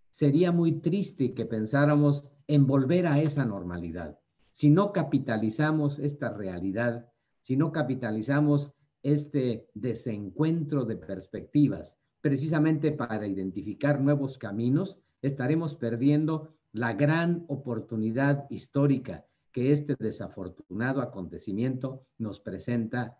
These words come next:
en la educación y específicamente en la educación superior. ¿Y por qué?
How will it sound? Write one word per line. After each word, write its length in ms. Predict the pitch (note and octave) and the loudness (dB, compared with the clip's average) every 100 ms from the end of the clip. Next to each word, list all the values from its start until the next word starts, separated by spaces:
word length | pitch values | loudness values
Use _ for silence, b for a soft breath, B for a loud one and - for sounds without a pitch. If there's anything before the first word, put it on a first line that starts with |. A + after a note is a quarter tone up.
| _ - | _ -2
en 220 | C#3 D3 | 2 4
la 120 | G#2 | 2
educación 840 | F#2+ F#2 - - A#2+ A2 A#2 A2+ - _ | -4 -8 -10 -8 -4 -4 -4 -8 -14 _
y 80 | A2+ | -6
específicamente 960 | G#2+ - - C3 B2+ G#2 G2+ A2 G#2+ G#2+ | -6 -8 -8 -6 -6 -6 -6 -4 -6 -6
en 120 | F#2+ | -8
la 160 | D#2+ E2 | -8 -12
educación 640 | E2 E2+ E2+ - F#2 F#2 | -14 -14 -16 -12 -10 -10
superior. 560 | - - D2 C#2+ C2 - _ _ _ C3 | -14 -16 -16 -16 -18 -20 _ _ _ -6
¿Y 100 | B2+ | -2
por 240 | C3+ C3 | -2 -2
qué? 340 | F3 A3 - | -2 -2 -6